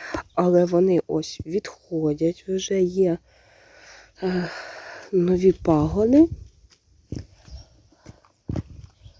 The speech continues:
Ось ця, це те, що я садила на початку весни,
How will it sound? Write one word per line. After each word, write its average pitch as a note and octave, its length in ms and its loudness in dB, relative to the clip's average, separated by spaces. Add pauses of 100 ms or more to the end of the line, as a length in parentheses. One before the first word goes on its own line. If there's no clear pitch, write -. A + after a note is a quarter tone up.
(760)
Ось - 300 -8
ця, F#3+ 180 0
це - 200 -2
те, F#3+ 200 -6
що F3+ 220 -4
я F3 200 -4
садила F3+ 640 -2 (1600)
на F#3 140 2
початку - 760 -2
весни, B3 640 6